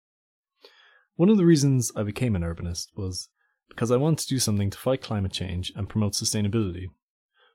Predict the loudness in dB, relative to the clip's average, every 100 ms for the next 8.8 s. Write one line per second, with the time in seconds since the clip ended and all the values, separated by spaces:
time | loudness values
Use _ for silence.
0 | -2 0 2 4 4 4 0 0 0 0
1 | -2 -4 -12 _ -4 0 2 2 2 0
2 | 0 0 2 0 0 -2 -4 -4 -2 -2
3 | -2 -2 -2 0 -2 -2 0 0 0 -2
4 | -6 -8 -12 -14 _ _ _ 4 6 8
5 | 8 8 6 4 -2 -2 -4 -6 _ _
6 | -4 0 2 4 4 4 2 0 0 -4
7 | -2 -2 -2 -4 -4 -4 -4 -4 -6 -10
8 | -8 -4 -2 -2 -2 -2 -4 -8